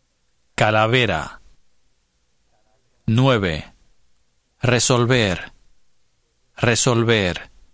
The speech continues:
Diez. Bebé. Bebé. Once.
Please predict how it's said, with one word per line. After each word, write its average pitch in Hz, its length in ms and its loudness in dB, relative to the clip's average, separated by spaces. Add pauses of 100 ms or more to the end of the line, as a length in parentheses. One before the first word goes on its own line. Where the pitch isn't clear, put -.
(800)
Diez. 117 640 0 (880)
Bebé. 117 600 2 (1600)
Bebé. 113 720 0 (2000)
Once. 113 540 -2